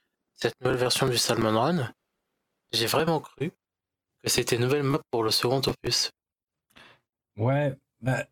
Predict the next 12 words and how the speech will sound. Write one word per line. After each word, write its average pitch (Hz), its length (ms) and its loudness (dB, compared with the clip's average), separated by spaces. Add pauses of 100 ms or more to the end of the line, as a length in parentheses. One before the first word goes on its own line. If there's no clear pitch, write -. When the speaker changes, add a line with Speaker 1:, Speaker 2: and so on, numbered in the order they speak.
(400)
Speaker 2:
il 139 60 2
y 143 60 2
a, 143 240 0
il 135 260 -4
y 135 140 2
a - 40 -2
plusieurs 147 380 -2
personnes 156 320 0
qui 139 100 0
ont 131 80 2
reproché 131 460 0
ça. 147 380 4